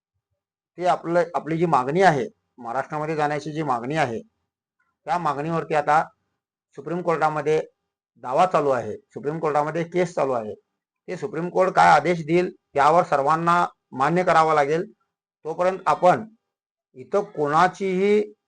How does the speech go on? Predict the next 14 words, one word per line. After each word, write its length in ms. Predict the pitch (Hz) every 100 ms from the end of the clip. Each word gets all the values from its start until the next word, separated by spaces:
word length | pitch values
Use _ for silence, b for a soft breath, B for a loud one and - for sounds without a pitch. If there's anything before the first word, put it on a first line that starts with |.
| _
मनं 420 | 139 139 151 175 131 - _ _ _ _
इथं 280 | - 139 185
दुखवता 400 | 151 151 170 175
कामा 280 | 170 156 156
नये. 180 | 156 180
कोणीही 600 | - 160 190 208 180 - _ _ _ _ _ _ _ _ _ _ -
त्या, 380 | 143 165 185 180 _ _ _ _ _ _ _ _ _ -
त्या 180 | 143 151
ज्या 140 | 175
पक्ष, 340 | 180 147 -
तो 340 | 151 - - 170
जे 100 | 190
पक्ष 300 | 190 196 -
आहे, 280 | 180 139